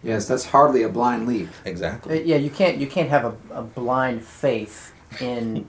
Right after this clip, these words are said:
Speaker 3: <laughs> uh, in something that,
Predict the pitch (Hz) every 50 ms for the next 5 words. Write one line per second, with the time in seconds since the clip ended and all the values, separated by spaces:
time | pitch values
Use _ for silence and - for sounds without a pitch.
0 | - - - - - 107 104 101 98 98 98 101 - - - - - - 131 123
1 | 117 110 110 - - - - 143 143 143 139 - 123 113 107 113 113 110 113 117
2 | 110 107 -